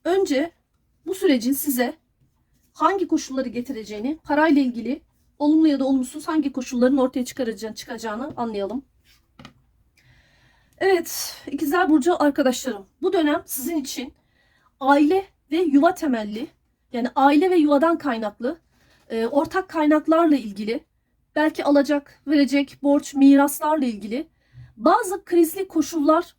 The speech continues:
ortaya çıkabilir. Yani bu tutulmalar aile, yuva, yaşadığınız yer, ev ortamı, belki bir evde aniden ortaya çıkan bir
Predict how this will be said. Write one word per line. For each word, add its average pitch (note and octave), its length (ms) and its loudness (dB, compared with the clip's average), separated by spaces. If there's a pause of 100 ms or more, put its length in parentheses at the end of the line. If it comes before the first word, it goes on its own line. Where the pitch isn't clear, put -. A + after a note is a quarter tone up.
(140)
ortaya D4+ 560 -2 (160)
çıkabilir. A3 540 -6 (240)
Yani E4+ 280 2
bu A4 80 -12
tutulmalar C4+ 640 -2 (520)
aile, D4+ 380 4
yuva, D4 540 2 (120)
yaşadığınız C#4 680 0
yer, C#4+ 340 0 (320)
ev C#4+ 180 0
ortamı, D4 640 2
belki C4+ 300 2
bir C#4 240 4
evde C4 280 2
aniden D4 500 2
ortaya C#4+ 300 0
çıkan C#4+ 440 -2
bir C4+ 260 -2